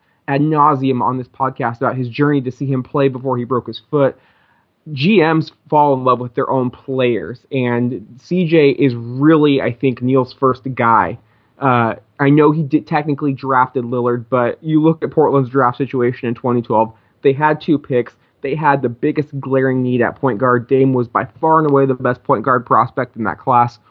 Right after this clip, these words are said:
Wowed everybody in his pre-draft workout. That was a no-brainer.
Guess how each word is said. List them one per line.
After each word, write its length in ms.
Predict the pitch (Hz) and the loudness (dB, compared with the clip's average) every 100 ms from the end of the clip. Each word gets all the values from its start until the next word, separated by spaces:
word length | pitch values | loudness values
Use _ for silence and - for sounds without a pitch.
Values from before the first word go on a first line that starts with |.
| _ _ 127 120 | _ _ -20 -2
Wowed 380 | 139 143 147 139 | 2 4 2 -2
everybody 720 | - 156 147 131 131 131 127 - - | -4 -2 -2 -2 -4 -4 -6 -10 -4
in 120 | 135 | -2
his 120 | 131 | -2
pre-draft 480 | 127 139 131 131 - | -2 -4 0 -2 -2
workout. 480 | 131 123 127 117 - _ _ | -4 -2 0 0 -2 _ _
That 200 | 139 127 | 0 2
was 140 | 147 | 2
a 80 | 143 | 0
no-brainer. 640 | 131 123 120 117 110 104 | 0 0 0 -2 -2 -6